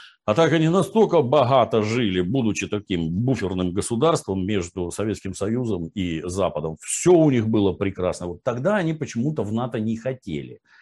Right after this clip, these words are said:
А теперь вдруг хотят. Вот тогда мир, э, имел некую стабильность, и стояли какие-то границы, соблюдались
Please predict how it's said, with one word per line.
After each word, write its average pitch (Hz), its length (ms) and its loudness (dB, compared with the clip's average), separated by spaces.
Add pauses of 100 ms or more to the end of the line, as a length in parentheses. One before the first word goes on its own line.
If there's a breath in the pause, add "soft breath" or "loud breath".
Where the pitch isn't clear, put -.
(300 soft breath)
А 87 100 -4
теперь 190 340 2
вдруг 127 360 -2
хотят. 85 560 -4 (760)
Вот 139 280 -2
тогда 156 840 6
мир, 147 340 4
э, 107 760 0
имел 131 320 2
некую 127 440 0
стабильность, 147 800 0
и 95 140 -8
стояли 143 560 0
какие-то 104 260 -4
границы, 113 560 0
соблюдались 113 720 -2